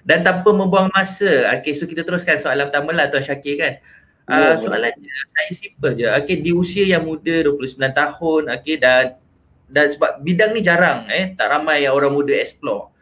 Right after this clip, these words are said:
Speaker 1: So, apa yang menyebabkan Tuan Syakir berminat untuk teruskan dalam bidang ini? Ah, boleh kongsikan tak sikit?
Speaker 2: Okey, ah, terima kasih kepada Encik Hadi. Ah, sebelum tu, Assalamualaikum, selamat pagi.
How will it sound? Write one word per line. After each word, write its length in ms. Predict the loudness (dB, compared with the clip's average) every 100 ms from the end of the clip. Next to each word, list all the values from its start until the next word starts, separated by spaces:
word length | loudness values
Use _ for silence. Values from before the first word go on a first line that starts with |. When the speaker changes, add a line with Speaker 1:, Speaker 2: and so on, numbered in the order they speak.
| _ _
Speaker 1:
So, 160 | -2 0
apa 320 | 0 -2 -2
yang 240 | 2 0
menyebabkan 720 | 0 -4 -2 -2 0 -2 -2 0
Tuan 160 | 0
Syakir 560 | 0 -4 -6 -2 0 2
berminat 400 | 2 2 2 0
untuk 320 | -2 -4 -4
teruskan 560 | -2 -2 -2 -4 -4 -10 -20 -10 -2
dalam 240 | 0 0
bidang 400 | -2 -2 -2 -2
ini? 240 | -12 -16 -20 -20 _ _ -10
Ah, 80 |
boleh 240 | -2 -2 0
kongsikan 480 | -2 -4 -2 -2 -2
tak 80 |
sikit? 320 | -6 -10 -20 -20 _ _ _ -20 _ _ -20 _ -20 -16 -2
Speaker 2:
Okey, 460 | 0 0 -2 -4 0
ah, 240 | 4 4
terima 240 | 4 2 4
kasih 320 | 4 4 0
kepada 720 | 0 0 0 2 2 4 4 2
Encik 240 | 0 -4
Hadi. 560 | -4 -4 -2 -2 -2 -4
Ah, 480 | -8 -8 -6 -8
sebelum 180 | -8 -6 -2
tu, 80 | 0
Assalamualaikum, 800 | 0 0 0 4 6 8 6 2
selamat 220 | -4 -4 -2
pagi. 320 | 0 0